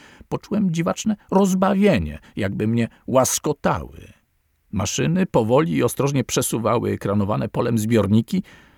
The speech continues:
a ja, zamiast jak zwykle oczekiwać z obawą i napięciem, aż się w końcu z tym zabiorą, kpiłem i śmiałem się z nich.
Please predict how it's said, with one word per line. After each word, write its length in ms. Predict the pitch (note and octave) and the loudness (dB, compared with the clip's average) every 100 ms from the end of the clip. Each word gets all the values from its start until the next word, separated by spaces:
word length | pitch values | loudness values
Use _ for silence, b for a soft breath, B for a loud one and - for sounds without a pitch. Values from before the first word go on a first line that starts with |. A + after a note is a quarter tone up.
| b _ | b _
a 140 | - G2 | -4 0
ja, 380 | G2 F#2+ C3+ | 2 4 2
zamiast 400 | C#3 C3+ A#2 G#2+ | 2 0 0 -2
jak 140 | A#2+ C#3 | -4 -4
zwykle 220 | C3 C#3+ | -4 0
oczekiwać 540 | A2+ C3+ - D3+ C#3 | 2 0 0 -2 -2
z 80 | D3+ - | -4 -2
obawą 400 | C3+ B2+ A2+ B2+ | -2 0 -2 2
i 60 | B2+ | 2
napięciem, 520 | A2 - D3 D3 C#3 | 4 4 2 2 -2
aż 100 | - | -4
się 120 | G#2+ | -6
w 60 | - | -2
końcu 300 | B2 - A#2+ | -2 -2 -6
z 80 | |
tym 180 | - A#2+ | -4 -2
zabiorą, 520 | A#2 A2 A#2+ A#2+ C#3 - _ | 0 2 4 4 4 0 _
kpiłem 680 | - - E3 F#3 G#3 G#3+ A3+ b b b - | -14 -6 0 2 2 2 0 b b b -6
i 80 | G3 | -6
śmiałem 800 | - - A3 F3+ E2+ C#2+ C2+ C#2 | -6 4 6 6 4 -6 -10 -12
się 220 | - C2+ | -12 -12
z 140 | D#2 | -8
nich. 640 | D#2 C#2+ - - _ _ | -8 -8 -12 -20 _ _